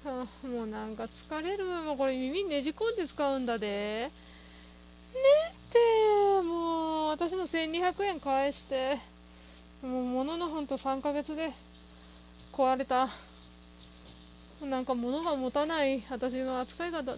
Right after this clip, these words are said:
雑なのよ。はーって。まさきさんも、こんにちは。みこさんが気づいた。毎日頑張った証拠ですね。そうなん？これ消耗品なん？マイクって。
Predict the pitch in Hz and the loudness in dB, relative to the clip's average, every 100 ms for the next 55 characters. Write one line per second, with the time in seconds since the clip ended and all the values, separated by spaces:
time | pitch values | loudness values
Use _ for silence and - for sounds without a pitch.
0 | 208 233 233 247 247 269 269 240 247 247 | -6 -6 -6 -4 -4 -2 -2 -4 -4 -6
1 | 381 403 302 294 294 247 220 - - - | -8 -6 -6 -4 -2 -2 -4 -10 -18 -20
2 | - - - - - 381 370 415 - 427 | -20 -20 -20 -16 -2 0 2 -2 0 0
3 | 339 294 330 302 370 339 359 349 349 349 | 2 2 0 -2 -4 -2 0 2 2 2
4 | 339 285 277 311 339 311 262 277 277 285 | 0 -4 -2 -2 -2 -2 -2 -4 -4 -4
5 | 285 277 277 277 - - 302 311 302 269 | -2 0 0 -2 -6 -10 -4 -4 -4 -6
6 | 254 277 277 277 254 247 269 277 262 277 | -2 -2 0 -2 -4 -4 -4 -2 -4 -4
7 | 254 247 - - - - - 294 359 349 | -6 -8 -10 -20 -20 -20 -8 -2 0 0
8 | 233 220 247 359 427 - - - - - | -2 -2 -2 -4 -8 -18 -20 -20 -20 -20
9 | - - - - - - - - - - | -20 -20 -20 -20 -20 -20 -20 -20 -14 -6
10 | 233 226 - 226 277 330 359 339 392 381 | -4 -4 -4 -2 -2 -2 -2 -2 -4 -4
11 | 392 427 285 285 247 240 233 233 214 - | -4 -4 -4 -4 -4 -4 -6 -8 -10 -8
12 | 202 190 | -6 -4